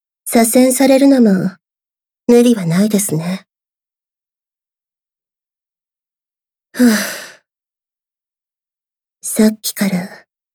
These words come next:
何をボソボソとつぶやいているんですか？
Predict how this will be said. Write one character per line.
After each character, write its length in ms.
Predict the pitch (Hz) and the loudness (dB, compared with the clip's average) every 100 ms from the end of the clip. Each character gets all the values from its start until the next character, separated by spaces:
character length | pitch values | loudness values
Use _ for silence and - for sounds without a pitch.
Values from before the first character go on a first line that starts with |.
| _ _ _ _ _ - | _ _ _ _ _ 0
何 420 | 240 277 277 247 | 2 4 4 2
を 60 | |
ボ 120 | 202 196 | 2 0
ソ 160 | 240 | 2
ボ 80 | 220 | 0
ソ 140 | 214 | 0
と 100 | 190 | -4
つ 140 | 175 190 | -2 2
ぶ 80 | 208 | 2
や 160 | 214 | 2
い 80 | 233 | 2
て 80 | 220 | 0
い 80 | 185 | 2
る 120 | 196 | 2
ん 40 | |
で 100 | 190 | 2
す 100 | 185 | -2
か？ 360 | - 160 190 | -6 -8 -8